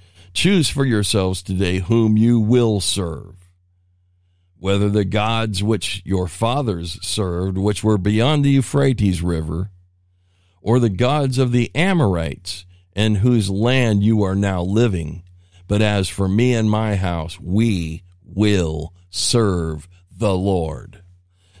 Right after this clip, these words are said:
Joshua made a decision. His family and he would serve the Lord.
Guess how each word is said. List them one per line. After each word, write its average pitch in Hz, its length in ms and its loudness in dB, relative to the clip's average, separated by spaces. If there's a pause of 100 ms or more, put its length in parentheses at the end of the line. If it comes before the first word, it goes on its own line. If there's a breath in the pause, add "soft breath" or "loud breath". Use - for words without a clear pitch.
Joshua 123 500 2
made 123 240 2
a 110 80 2
decision. 101 720 0 (840 loud breath)
His 139 360 2
family 127 760 0 (360)
and 110 200 0
he 101 600 0
would 104 280 0
serve 98 720 0 (120)
the 101 280 0
Lord. 85 560 -4